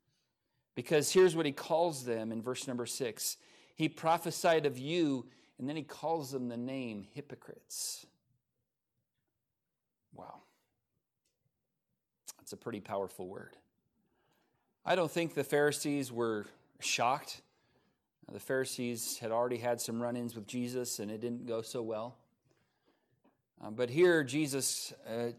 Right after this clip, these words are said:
calls them publicly hypocrites. By the way, not the only time he calls them hypocrites. In Matthew chapter twenty-three, as Jesus preaches his most intense, uh, message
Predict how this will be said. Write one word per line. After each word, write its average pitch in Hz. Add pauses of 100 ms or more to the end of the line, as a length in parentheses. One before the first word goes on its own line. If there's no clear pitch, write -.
calls 156
them 143
publicly 131
hypocrites. -
By 156
the 151
way, 156
not 151
the 135
only 147
time 139 (400)
he 165
calls 180
them 151
hypocrites. 143
In 147
Matthew 156
chapter 143
twenty-three, 160 (540)
as 139
Jesus 170
preaches 180
his 139
most 151 (200)
intense, 185 (360)
uh, 139
message 160